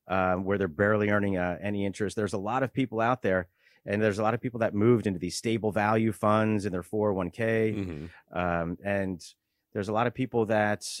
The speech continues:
Speaker 1: uh, you know, when I, when I ask them, "Hey, why aren't you shifting it into some of the higher interest rate bearing accounts?" Uh, because not all banks are paying those higher rates. You have to,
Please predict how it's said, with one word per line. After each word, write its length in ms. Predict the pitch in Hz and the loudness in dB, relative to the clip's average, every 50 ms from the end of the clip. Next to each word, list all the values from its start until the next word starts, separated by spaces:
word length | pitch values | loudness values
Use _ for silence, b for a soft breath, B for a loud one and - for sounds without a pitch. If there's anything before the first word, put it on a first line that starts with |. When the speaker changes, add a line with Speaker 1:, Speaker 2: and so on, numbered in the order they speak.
| - - | -10 -10
Speaker 1:
uh, 100 | 107 90 | -10 -8
you 140 | 87 113 117 | -6 -6 -4
know, 80 | 113 107 | -2 0
when 140 | 110 113 | 0 0
I, 80 | 110 107 | 0 -2
when 160 | 98 113 131 | 0 0 0
I 80 | 127 120 | 0 0
ask 300 | 117 135 170 190 - - | 0 0 0 -2 -2 -2
them, 140 | 123 107 104 | 0 0 0
"Hey, 120 | 139 127 | 0 0
why 240 | 104 98 113 143 170 | 0 0 0 0 0
aren't 160 | 156 135 135 | 0 0 -2
you 60 | 127 | -4
shifting 400 | 117 - - 139 - - 131 120 | -4 -4 -6 -6 -4 -4 -4 -2
it 100 | 120 113 | -2 -2
into 240 | 85 104 101 - 107 | -2 -4 -6 -6 -6
some 220 | - - 120 107 | -4 -2 -2 -2
of 40 | 101 | 0
the 100 | 101 98 | -2 -2
higher 600 | 87 - - - 143 147 147 139 117 87 78 - _ _ _ _ _ _ _ _ _ - | -2 -2 -2 0 2 4 4 4 2 2 0 -4 _ _ _ _ _ _ _ _ _ -2
interest 480 | 120 120 117 - - 113 101 - - | 0 0 0 0 0 -2 -2 0 0
rate 240 | 113 104 98 90 76 | 0 0 0 0 -2
bearing 380 | 73 101 95 92 90 87 85 82 | -2 0 0 0 0 -2 -4 -6
accounts?" 500 | 82 - - 90 80 76 76 - - - _ _ _ b b b b b b b b | -6 -4 -4 -4 -4 -4 -6 -10 -14 -20 _ _ _ b b b b b b b b
Uh, 60 | - 82 | -8 -8
because 420 | 82 87 - - 92 82 - - 80 | -8 -8 -8 -8 -6 -6 -8 -12 -10
not 360 | 101 104 110 107 113 120 131 | -6 -4 -2 0 2 2 4
all 140 | 131 127 123 | 4 4 4
banks 340 | 95 113 113 117 120 110 - | 4 4 4 4 2 0 -2
are 80 | 104 | -4
paying 300 | - - 117 120 117 110 | -4 -2 0 0 2 2
those 160 | 104 92 87 | 0 0 -2
higher 260 | - - 104 101 98 95 | -2 -2 -2 0 0 2
rates. 220 | 104 107 92 - | 2 0 0 -2
You 80 | - 87 | -4 -4
have 180 | 107 107 - - | -4 -4 -4 -4
to, 80 | 95 | -6